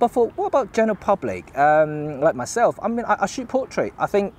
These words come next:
facial recognition or human tracking is actually more beneficial to me. I think that might come, and then, uh, but I think that doesn't take away the human interaction side of it, because you as a photographer still have to control certain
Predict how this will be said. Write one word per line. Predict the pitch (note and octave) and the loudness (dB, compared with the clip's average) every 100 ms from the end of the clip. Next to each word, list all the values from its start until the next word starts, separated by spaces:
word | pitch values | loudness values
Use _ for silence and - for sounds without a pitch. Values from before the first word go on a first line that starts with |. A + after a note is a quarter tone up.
| - | -20
facial | - A#3+ - A3+ | -2 0 0 0
recognition | G#3 G3 F#3+ G3 E3+ | 0 0 -4 -4 -4
or | C3+ | -4
human | B2+ G3+ G3 E3 | -2 -2 -4 -2
tracking | F#3 - D#3+ - | -4 -4 -8 -8
is | A#2 - | -10 -8
actually | C#3 - G2+ | -12 -10 -8
more | A2+ C3 | -4 -2
beneficial | A#2 A#2 C#3+ - | -4 -4 -8 -10
to | - | -10
me. | C#3+ F#3+ - - - - - | -6 -6 -6 -16 -20 -20 -10
I | C3+ | -6
think | D3+ | 0
that | B2+ B2+ | 0 0
might | G#2+ | -4
come, | - B2 - | -4 -4 -4
and | D3 D3 D3 | -4 -4 0
then, | D3+ D3+ D3 | 2 2 2
uh, | D3 D3 D3+ D3 | -2 0 -2 -2
but | F3 F3+ - - - - - - - | 0 -2 -2 -20 -20 -20 -20 -18 0
I | D#3+ A3 B3 - - - F3 | 2 4 0 -8 -20 -20 -20
think | - G3 F#3 D#3+ | -2 0 0 0
that | E3+ | 0
doesn't | E3 D3+ C3+ | 0 -6 -10
take | - - | -10 -8
away | B2+ B2 | -2 -2
the | A2+ A2+ | -2 -8
human | G2+ C3+ D3+ C#3+ A#2+ | -6 -2 -2 -2 -8
interaction | C3 A2+ B2 - G2 | -10 -6 -8 -8 -10
side | A2+ G#2 | -6 -6
of | F#2 F#2+ | -6 -10
it, | |
because | G#2 - A2+ - - | -12 -8 -8 -8 -8
you | B2 F#3+ | -4 -4
as | D#3+ | -4
a | D3 | -6
photographer | D3 D#3+ C3 | -4 -2 -2
still | - D3 | -2 -6
have | D3 - | -4 -8
to | C3+ | -12
control | - C3 A#2 C#3+ B2 G#2+ | -10 -10 -6 -2 -2 -4
certain | - C3+ A2+ G#2 | -6 -6 -6 -10